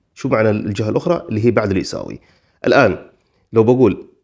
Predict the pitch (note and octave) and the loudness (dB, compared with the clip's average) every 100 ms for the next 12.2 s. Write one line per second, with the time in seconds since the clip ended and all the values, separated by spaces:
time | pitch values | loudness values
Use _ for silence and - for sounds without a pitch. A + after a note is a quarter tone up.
0 | _ B2+ - - - - B2 D3+ D3+ C#3 | _ -2 -2 -8 -10 -6 2 4 4 2
1 | C#3 C3 D3 C#3 C3+ C3+ A#2+ A#2+ A2 A2 | 0 -2 -2 0 0 -2 -2 -4 -4 -4
2 | G2+ - A#2+ F2 - A2 G#2 G#2 G#2 F#2+ | -4 -2 -2 -4 -4 -4 -4 -4 -2 -2
3 | - F3 F3 - - - B2 - C3 A#2+ | 0 -2 -2 -6 -8 -8 -8 -2 2 4
4 | A#2+ B2 A#2+ - _ G2+ F#2+ F#2 - B2+ | 4 2 -2 -12 _ -4 -2 -4 -6 -6
5 | C3 - C#3 C3+ C3+ _ _ A2 G2+ F#2+ | -6 -6 -6 -8 -10 _ _ -4 -2 -4
6 | - F2+ F2 - _ - C3+ G3 B3 A#3+ | -6 -6 -6 -12 _ 0 4 4 4 2
7 | A3 F#3 F3+ D#3+ E3 E3 D#3+ F3+ E3+ D#3+ | 2 0 2 2 2 0 0 0 0 0
8 | - D#3+ E3 - C3 - D3+ C#3 C3 A#2+ | -2 0 0 0 -8 -6 -4 0 0 0
9 | B2+ G3 G3+ F#3 F#3 E3 D3 - _ - | 0 0 0 0 -2 -2 -6 -10 _ -14
10 | A2 A2+ C3 E3 E3 E3 C#3 C3+ D#3+ C#3 | -2 0 2 0 2 0 0 -2 0 2
11 | C3+ C3+ _ _ B2 C#3+ - A2 F#2 - | 0 -2 _ _ -2 -2 -2 -2 -2 -4
12 | - - | -10 -14